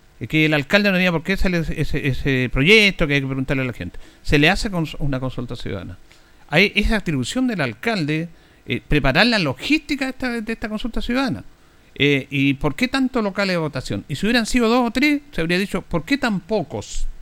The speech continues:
Eh, yo estoy de acuerdo que voten los jóvenes de dieciséis años, pero ¿dónde está el, el,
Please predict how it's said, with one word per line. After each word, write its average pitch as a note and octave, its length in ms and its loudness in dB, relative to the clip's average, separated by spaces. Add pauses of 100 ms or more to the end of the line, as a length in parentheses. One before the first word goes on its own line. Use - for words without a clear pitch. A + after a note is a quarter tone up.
(640)
Eh, D#3+ 240 4
yo A#3+ 100 4
estoy C4+ 200 4
de B3 60 6
acuerdo B3+ 340 -2
que A#3 80 0
voten B3 240 2
los A3 100 0
jóvenes B3 280 0
de A3 60 -2
dieciséis A#3 340 0
años, E3 260 2 (340)
pero G3+ 280 6
¿dónde B3 260 4
está - 180 2
el, A#3+ 180 2
el, F#3 380 0